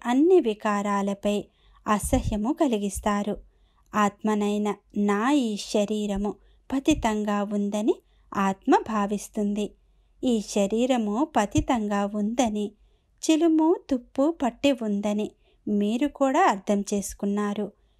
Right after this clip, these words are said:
ఎవరికి పవిత్రమైన ఫస్ట్ క్లాస్ శరీరం ఉండేదో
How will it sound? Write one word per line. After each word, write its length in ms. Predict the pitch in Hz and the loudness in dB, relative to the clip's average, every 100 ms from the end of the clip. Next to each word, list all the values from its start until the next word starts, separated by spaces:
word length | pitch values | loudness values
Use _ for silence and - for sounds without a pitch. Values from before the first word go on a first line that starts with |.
| _ _ | _ _
ఎవరికి 760 | 202 208 233 233 233 208 233 277 | 0 2 0 -2 -2 -2 -2 0
పవిత్రమైన 840 | 214 254 262 247 220 208 202 202 - _ _ _ - | 0 0 -2 0 0 0 0 0 -4 _ _ _ -6
ఫస్ట్ 480 | - 330 - - | 0 0 0 -2
క్లాస్ 400 | 240 214 208 202 | -2 0 -2 -2
శరీరం 480 | - 196 208 208 208 | -2 0 0 0 0
ఉండేదో 560 | 202 202 208 208 320 | 0 -2 -2 0 -2